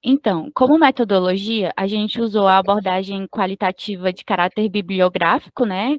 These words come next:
É, a gente usou o Google Acadêmico. Os nossos de-, descritores foram letramento digital, ensino superior,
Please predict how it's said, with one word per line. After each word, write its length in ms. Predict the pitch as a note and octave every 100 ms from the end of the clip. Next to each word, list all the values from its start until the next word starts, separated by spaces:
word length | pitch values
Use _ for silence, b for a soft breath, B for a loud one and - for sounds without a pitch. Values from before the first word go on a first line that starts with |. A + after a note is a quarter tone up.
| -
É, 220 | G3 F#3
a 80 | F#3
gente 500 | G3 F#3+ - G3+ F3+
usou 320 | F3+ F3+ E3+
o 60 | F3+
Google 320 | F#3+ F#3 F3+
Acadêmico. 840 | F3 G3+ F3+ F3+ F#3+ C#4+ - F4 B B B B B B -
Os 140 | B3
nossos 320 | A#3+ A3+ B3+
de-, 240 | A#3 A#3+ -
descritores 960 | G3+ G3+ A#3 A#3+ A3 A#3+ A#3+ G3+ A3 -
foram 480 | A3 G3 F#3+ F#3 -
letramento 600 | G3+ G#3 A3 G3+ G3+ C#4+
digital, 800 | A#3+ A#3 A3 - F#3 F3+ G3+ G3+
ensino 440 | G3 G3+ A#3+ C4+
superior, 800 | D4 C#4 A#3 G#3+ G3+ F#3 F3+ G3